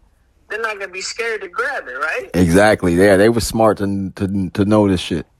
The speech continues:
Speaker 2: Yeah. Yeah.
Speaker 1: Yeah.
Speaker 2: Yeah, they, you know, and it was a, it was a whole thing though. It's like we saying, you start off in the minor leagues, right? Nobody knows who the fuck you are. But same thing,
Speaker 1: Uh-huh.
Speaker 2: like, they were talking to me about
Speaker 1: Yeah.
Speaker 2: doing this whole thing, and I talked about this truck and how is exactly how I was gonna build it.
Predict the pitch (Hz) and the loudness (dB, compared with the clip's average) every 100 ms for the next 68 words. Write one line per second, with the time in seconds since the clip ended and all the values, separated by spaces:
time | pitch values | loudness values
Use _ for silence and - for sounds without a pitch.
0 | _ 90 104 80 _ _ _ _ _ - | _ -4 -4 -4 _ _ _ _ _ -4
1 | 101 90 _ 123 147 - - _ _ 95 | -4 -4 _ -12 -12 -14 -20 _ _ 2
2 | 101 104 87 104 110 98 - - - - | 4 4 2 4 4 2 -6 -20 -20 -16
3 | - 127 170 143 131 147 147 139 127 - | 0 4 6 8 6 6 4 2 0 4
4 | 123 123 110 113 110 151 165 113 98 92 | 2 4 4 4 2 -2 -2 -2 -2 0
5 | 104 101 110 - 127 120 90 90 87 - | 0 0 -2 0 0 0 -2 -4 -8 -2
6 | 107 104 101 - 104 98 104 107 98 92 | 0 2 0 -2 -4 -2 -2 -4 -4 -6
7 | 90 82 95 92 90 95 95 95 101 90 | -6 -6 -6 -6 -6 -6 -6 -6 -6 -6
8 | - 98 87 98 98 80 - - _ 113 | -8 -6 -6 -6 -8 -12 -20 -20 _ 0
9 | 107 127 113 143 143 98 - - 104 101 | 4 2 4 2 2 -2 -14 -6 0 2
10 | 107 120 151 120 110 - 110 107 143 123 | 4 4 6 4 2 2 0 2 4 4
11 | 101 95 - - 78 101 110 107 110 117 | 4 2 0 -12 0 4 6 4 2 2
12 | 110 - 107 107 104 76 95 113 - 117 | 2 4 0 2 -2 -2 0 0 2 0
13 | 107 104 98 101 - 113 110 101 87 98 | 2 0 0 -4 -2 0 0 -2 -4 -2
14 | 104 104 95 85 82 98 107 107 101 98 | 2 4 4 2 0 2 2 0 2 2
15 | 98 98 101 90 120 123 | 0 0 0 2 2 0